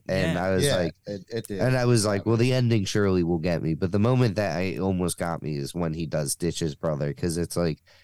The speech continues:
Speaker 1: there is absolutely, I relate to that, and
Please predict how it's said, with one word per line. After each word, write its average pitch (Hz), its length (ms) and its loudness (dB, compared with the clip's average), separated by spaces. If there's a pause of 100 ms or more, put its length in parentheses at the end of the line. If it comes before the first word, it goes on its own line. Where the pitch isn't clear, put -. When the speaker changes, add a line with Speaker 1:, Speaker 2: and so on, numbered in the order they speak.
(240)
Speaker 1:
there 120 200 4
is 117 460 4
absolutely, 92 720 2
I 90 40 2
relate 82 440 0
to 90 120 -4
that, 71 380 -2
and 80 400 -4